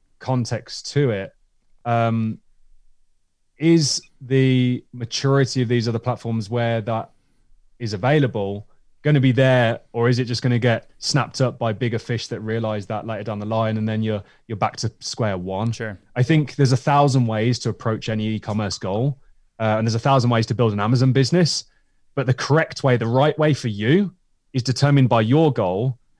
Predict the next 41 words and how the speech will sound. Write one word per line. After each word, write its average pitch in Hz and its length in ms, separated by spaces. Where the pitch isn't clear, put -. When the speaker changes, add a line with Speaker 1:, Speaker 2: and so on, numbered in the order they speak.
Speaker 1:
And 127 160
then 196 160
you 220 80
have 135 180
to 131 100
ask 151 220
yourself, 110 420
what 143 200
is 160 60
the 139 120
path 139 320
of 107 100
least 123 280
resistance? 120 720
Speaker 2:
Mm-hmm. 110 200
Speaker 1:
What's 147 180
the - 80
simplest 135 500
way 123 120
of 107 100
achieving 101 400
it? 117 160
And 123 220
with 143 140
the 147 40
maturity 151 480
of 143 100
where 135 180
we 120 100
are 113 180
with 127 120
Amazon 120 260
as 104 80
a 104 40
platform, 117 480
the 104 60
communities, 127 640
the - 80
training, 120 600
the 98 80
tools, 123 640